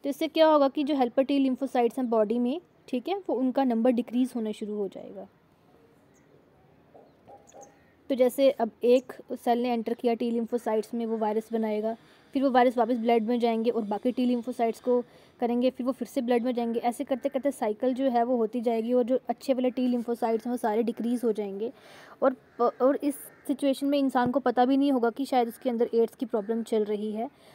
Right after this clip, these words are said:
और उसको weight loss में होगा, symptoms कुछ इस तरह से होंगे कि weight loss, diarrhea, fever, इस तरह से उसके अंदर होता रहेगा।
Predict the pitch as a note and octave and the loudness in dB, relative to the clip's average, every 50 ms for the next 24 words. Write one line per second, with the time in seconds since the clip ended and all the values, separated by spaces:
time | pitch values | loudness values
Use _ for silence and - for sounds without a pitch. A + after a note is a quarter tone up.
0 | - - _ - A#3+ A#3+ - - A3+ - _ - C4+ C4 B3+ A3+ A3 A3 G#3+ - | -20 -8 _ 0 0 2 0 -2 -8 -10 _ 0 0 0 2 4 4 4 4 2
1 | A#3+ A#3 A#3 A#3+ A#3+ - - B3+ A#3+ A#3+ A#3+ A#3 A3 G#3+ A3+ A3+ A3 A3 G#3+ - | 0 2 2 2 0 -2 -6 -6 -4 -2 0 0 0 0 0 0 0 0 -2 -4
2 | - A3+ G#3 - - A3+ A3 A3 - A#3+ A#3+ A3+ - A#3+ A3+ - A#3+ - - - | -6 -12 -14 -8 -6 -4 -4 -2 -2 -2 -2 -2 -6 -8 -6 -6 -8 -8 -6 -6
3 | A#3+ A#3+ A#3+ - C4 A#3+ A3+ A3+ A3 B3 A#3 G#3+ G#3 G3+ G3+ - A3+ A3+ A3+ A3 | -6 -6 -6 -6 -6 -6 -4 -4 -4 -4 -2 0 0 0 0 -2 -2 0 0 0
4 | A3 A3 - - A3+ G3+ G3+ G3+ G3+ A3 A3 A3 A3 G#3+ - - G#3+ G3+ G3 G#3+ | -2 -4 -6 -6 -4 -4 -2 -4 -2 -2 -2 -2 -4 -6 -8 -8 -10 -6 -4 -4
5 | A3 A3 G#3+ - _ _ _ _ _ _ _ _ - - _ - C4+ - - C4 | -4 -4 -6 -10 _ _ _ _ _ _ _ _ -20 -20 _ -6 -6 -6 -4 -2
6 | C4 B3+ B3 - A#3+ A3 - - A3 G#3+ G#3 G3+ A#3 B3 - _ _ A#3 G#3+ G#3 | -2 -2 0 -2 -4 -4 -2 -4 -4 -4 -2 -4 -4 -6 -6 _ _ -6 -6 -4
7 | - G3+ G3 G3 F#3 F3 F3 F3+ F3 | -4 -6 -6 -6 -8 -8 -8 -10 -12